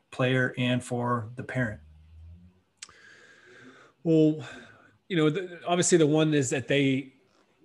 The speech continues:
Speaker 2: like I said, those were the kind of the core issues. But when, when I've, I've worked with a lot of programs at a lot of different levels, and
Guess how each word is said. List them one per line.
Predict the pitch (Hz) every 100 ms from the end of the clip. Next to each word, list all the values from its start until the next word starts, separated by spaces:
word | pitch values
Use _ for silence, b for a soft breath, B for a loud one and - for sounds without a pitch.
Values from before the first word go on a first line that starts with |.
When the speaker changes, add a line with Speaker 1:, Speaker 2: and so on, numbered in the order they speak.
| - - -
Speaker 2:
like | 135
I | 135
said, | - 147
those | 135 131
were | 139
the | 131 120
kind | - 135
of | 123
the |
core | - 143 151
issues. | 135 139 170 175 139
But | 123 143 -
when, | 139 143 156 175
when | 151
I've, | 147 208 190 - - -
I've | 175
worked | 175 160 -
with | 143 131 - - _ _ _ -
a |
lot | 127 127 156
of | 147 -
programs | 151 135 127 120 117 113
at | 123
a |
lot | 120 131 135
of |
different | 131 131 123
levels, | 120 107 110 - - _ _ _ b b b _ _
and | 147 135 135 127